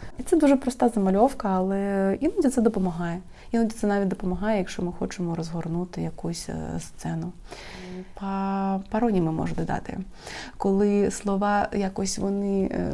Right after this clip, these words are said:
звучать дуже, дуже, дуже схоже, але, о, по факту це, е, значення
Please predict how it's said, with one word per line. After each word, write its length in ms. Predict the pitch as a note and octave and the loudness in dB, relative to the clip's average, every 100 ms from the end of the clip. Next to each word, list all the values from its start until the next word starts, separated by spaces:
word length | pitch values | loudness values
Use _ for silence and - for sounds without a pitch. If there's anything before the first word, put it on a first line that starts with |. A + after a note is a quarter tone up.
| F3+ | 0
звучать 640 | F#3 G3+ - G3 F#3+ - F3+ | 0 -2 -2 0 0 0 2
дуже, 380 | F#3+ G3 F#3 | 4 4 2
дуже, 320 | F#3 G3 F#3+ F#3 | 2 2 2 2
дуже 280 | F#3+ F#3+ | 2 2
схоже, 640 | F#3+ - D#4+ F4+ A3+ F#3+ - | -2 0 4 4 4 2 2
але, 600 | - F#3+ F#3+ G3 G3 G3 - | 2 4 4 4 4 4 2
о, 160 | G3 | 2
по 140 | G3 F#3+ | 0 -2
факту 460 | - B3 - F#3 - | 0 0 0 -2 -2
це, 380 | - F#3+ F#3+ - | -2 0 0 0
е, 140 | F3 E3+ | -2 0
значення 680 | F3 F3+ F#3 F3+ F3 E3+ | 0 0 0 0 0 0